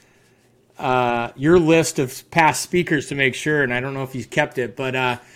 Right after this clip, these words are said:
I would definitely recommend, I don't know if you've approached him before, maybe I missed, Tony Sweet. Um, so I had him on for the speaker series. He talked about infrared photography. Uh, super nice guy.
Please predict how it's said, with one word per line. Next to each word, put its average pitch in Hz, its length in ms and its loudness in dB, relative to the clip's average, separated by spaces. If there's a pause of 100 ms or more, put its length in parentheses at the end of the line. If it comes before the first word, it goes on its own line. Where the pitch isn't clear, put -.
(300)
I 147 140 4
would 165 120 6
definitely 220 340 6
recommend, 170 480 4
I 147 80 0
don't 156 100 -2
know 156 60 0
if 131 80 -8
you've 147 160 -4
approached 156 260 -2
him 147 100 -4
before, 147 420 -2
maybe 135 160 -2
I - 20 -2
missed, 131 220 -8
Tony 185 280 0
Sweet. 180 560 -2 (300)
Um, 127 600 -4 (720)
so 160 300 2
I 151 120 6
had 190 200 6
him 175 140 2
on 160 260 0
for 151 100 -4
the 131 100 -6
speaker 165 320 0
series. 143 400 -4
He 151 80 -10
talked 147 280 -4
about 127 260 -6
infrared 143 560 -4
photography. 143 960 -4 (120)
Uh, 127 380 -4 (120)
super 196 720 -2
nice 139 300 -2
guy. 127 460 0